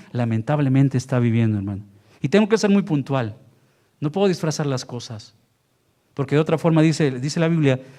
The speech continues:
"Si yo pretendo agradar a los hombres, entonces no soy discípulo de Cristo.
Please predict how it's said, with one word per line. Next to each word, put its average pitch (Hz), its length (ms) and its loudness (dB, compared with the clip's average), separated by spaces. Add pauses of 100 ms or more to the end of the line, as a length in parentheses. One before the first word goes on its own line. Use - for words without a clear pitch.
(100)
"Si 120 160 -6
yo 147 120 0
pretendo 147 380 -2
agradar 123 280 -2
a - 20 0
los 135 180 -2
hombres, 156 320 0
entonces 131 320 -6
no 131 80 -2
soy 131 160 -6
discípulo 123 400 -10
de 104 100 -10
Cristo. 127 380 -14